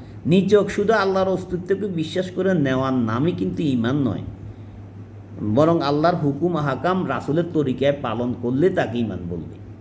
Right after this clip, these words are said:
ঈমান বলা হবে, করতে হবে। আর তাছাড়া আবার ঈমানের আরও কতগুলো শর্ত আছে, তোমার আখেরাতে বিশ্বাস থাকতে হবে, ফেরেস্তাদের উপরে বিশ্বাস কা-, থাকতে হবে, নবী রাসূলদের উপর,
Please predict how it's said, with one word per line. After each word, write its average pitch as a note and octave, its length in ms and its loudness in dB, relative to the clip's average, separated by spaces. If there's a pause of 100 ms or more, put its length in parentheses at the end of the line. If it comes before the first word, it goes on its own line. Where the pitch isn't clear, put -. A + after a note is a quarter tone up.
(160)
ঈমান D3 360 2
বলা A2+ 180 0
হবে, F2+ 220 -4 (600)
করতে F#3 280 4
হবে। G#2+ 240 -4 (840)
আর C3 240 0 (580)
তাছাড়া D#3 380 4
আবার D3 320 0
ঈমানের D3 380 0
আরও C3+ 280 0
কতগুলো C3+ 380 -2
শর্ত B2 380 -4
আছে, B2 320 -2 (500)
তোমার B2+ 220 2 (460)
আখেরাতে C#3 520 2
বিশ্বাস C3 440 -2
থাকতে B2+ 280 -4
হবে, A2+ 340 -2 (480)
ফেরেস্তাদের C#3+ 560 2
উপরে C3 240 0
বিশ্বাস A#2+ 460 -2
কা-, B2 100 0 (200)
থাকতে A#2 300 -4
হবে, A2 180 2
নবী B2+ 300 2
রাসূলদের C#3 460 2
উপর, A2+ 280 0